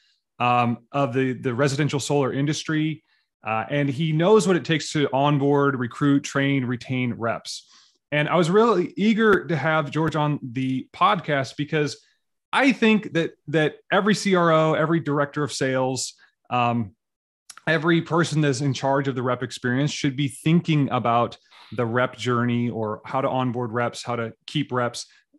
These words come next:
the way George is thinking about it. Uh, and so the first thing, the first thing that, that jumped out for me, George, uh, when we met was you pulled up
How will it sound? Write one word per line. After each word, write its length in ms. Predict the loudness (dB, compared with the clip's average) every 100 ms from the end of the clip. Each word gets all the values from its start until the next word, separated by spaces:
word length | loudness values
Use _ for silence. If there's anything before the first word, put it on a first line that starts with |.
| _
the 120 | -2 0
way 520 | 2 2 2 2 0
George 340 | -2 0 0
is 160 | -2 -2
thinking 300 | -2 -2 -6
about 240 | -6 -12
it. 80 | -14 -20 _ _ _ _ -2
Uh, 240 | -2 -2
and 120 | -4
so 400 | 0 2 2 0 -6 _ _ _
the 320 | -2 0 0 -4
first 380 | 0 2 4 4
thing, 460 | 2 2 -2 -10 -14
the 120 | -10
first 340 | 0 2 2 -6 _
thing 220 | 2 4
that, 240 | 2 -2 -2
that 240 | -2 -2 _
jumped 300 | 0 0 2
out 340 | 0 0 -2 -6
for 100 | -4
me, 160 | -4
George, 360 | -4 -4 -4 -8 _ _ _ _
uh, 200 | 0 0
when 280 | 2 0 0
we 80 | 0
met 360 | 0 0 -2 -4
was 520 | -2 -2 -2 -8 -8
you 120 | -8
pulled 360 | -8 0 2 4
up 280 | 4 2